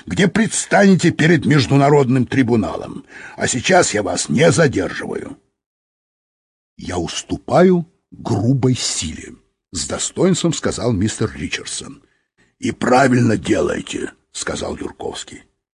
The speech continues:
"Явитесь сюда через час и сдадите дела своему преемнику".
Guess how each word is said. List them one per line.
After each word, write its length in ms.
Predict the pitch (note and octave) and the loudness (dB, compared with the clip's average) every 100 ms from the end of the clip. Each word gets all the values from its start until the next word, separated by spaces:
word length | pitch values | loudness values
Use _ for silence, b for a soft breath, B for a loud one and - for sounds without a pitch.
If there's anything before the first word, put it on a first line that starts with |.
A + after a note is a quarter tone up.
| _ _ _ _ | _ _ _ _
"Явитесь 600 | - E3+ E3+ C3+ - B2 | -2 2 4 4 2 -2
сюда 280 | - A#2+ A2+ | -2 0 0
через 280 | - B2 A#2+ | 2 2 2
час 500 | - F3+ F3+ - - | 2 4 2 0 -6
и 140 | - C3+ | -2 0
сдадите 560 | - C3+ C3 C#3+ B2+ | 0 2 4 2 0
дела 320 | - A#2+ C3+ | 0 2 4
своему 480 | C3 - A2+ G#2 A#2+ | 2 0 0 2 0
преемнику". 840 | - G#2 G#2+ - - - - - | 0 -4 -2 -4 -8 -14 -14 -14